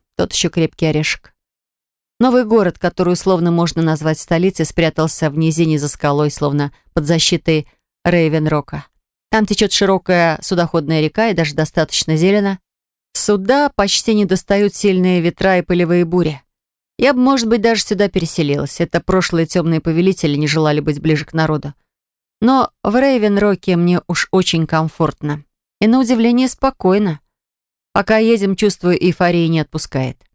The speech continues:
Я скачу на коне, я здоровая, сильная,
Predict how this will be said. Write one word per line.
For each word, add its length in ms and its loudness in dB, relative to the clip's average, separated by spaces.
Я 100 0
скачу 360 -2
на 140 0
коне, 440 0
я 120 2
здоровая, 580 2
сильная, 600 0